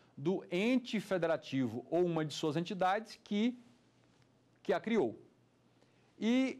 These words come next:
fala o seguinte: esse capital social, ou seja, da hora que integraliza o, o patrimônio formador,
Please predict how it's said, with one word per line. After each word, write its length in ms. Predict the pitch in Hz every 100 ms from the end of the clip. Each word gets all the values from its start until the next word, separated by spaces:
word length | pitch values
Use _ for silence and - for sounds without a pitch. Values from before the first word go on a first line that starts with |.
| -
fala 300 | - 196 202
o 40 |
seguinte: 560 | 196 240 185 127 - - _ _ _ _ _ _ _
esse 420 | 196 277 302 -
capital 520 | 240 214 196 - 175 165
social, 680 | - 147 143 113 135 233 - _ _ _ _ _ -
ou 60 |
seja, 260 | - 117 101
da 140 | 107
hora 180 | 139 143
que 300 | - 135 123
integraliza 720 | 120 143 139 131 131 139 117
o, 640 | 117 - - 127 123 113 107
o 100 | 110
patrimônio 560 | 123 120 147 139 190
formador, 720 | 190 - 120 151 127 190 220